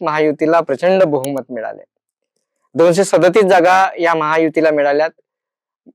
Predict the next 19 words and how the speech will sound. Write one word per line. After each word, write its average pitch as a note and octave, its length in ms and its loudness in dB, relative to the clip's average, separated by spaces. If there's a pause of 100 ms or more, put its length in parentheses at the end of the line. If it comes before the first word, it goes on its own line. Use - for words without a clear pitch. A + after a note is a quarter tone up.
(120)
एकट्या G3 220 0
भाजपचा F#3+ 480 2
विचार G3 260 2
केला F#3+ 180 2
तर F#3 120 0
एकशे F3 220 0
बत्तीस E3 340 0
जागा, D3 420 2 (360)
शिंदे E3+ 440 0
गटाला F3+ 580 2 (280)
सत्तावन्न, E3+ 680 0 (240)
तर D#3+ 80 0
अजित D#3+ 220 2
पवारांच्या F3+ 480 2
राष्ट्रवादी G3 420 2
काँग्रेसला F3 480 0
एकेचाळीस D#3 420 0
जागा A2+ 240 -4
मिळाल्यात. F2 360 -14